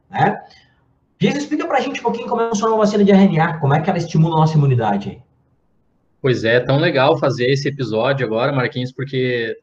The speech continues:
Speaker 2: justamente no ano passado, quando nós falamos sobre as tecnologias da vacina, das vacinas, a gente falou que não existia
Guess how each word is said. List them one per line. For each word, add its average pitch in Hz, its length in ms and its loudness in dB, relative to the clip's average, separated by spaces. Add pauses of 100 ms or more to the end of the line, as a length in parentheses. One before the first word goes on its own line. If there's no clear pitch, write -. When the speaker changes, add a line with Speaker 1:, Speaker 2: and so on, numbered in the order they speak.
Speaker 2:
justamente 139 580 -4
no 135 100 0
ano 139 160 0
passado, 135 800 -2
quando 120 160 -4
nós 120 180 -6
falamos 120 480 -2
sobre 120 320 0
as 107 220 -4
tecnologias 131 800 -2
da 127 100 -2
vacina, 131 800 -6
das 113 180 -4
vacinas, 143 600 -6 (500)
a - 40 -8
gente 110 200 -6
falou 127 300 4
que 139 100 -2
não 143 200 2
existia 131 920 0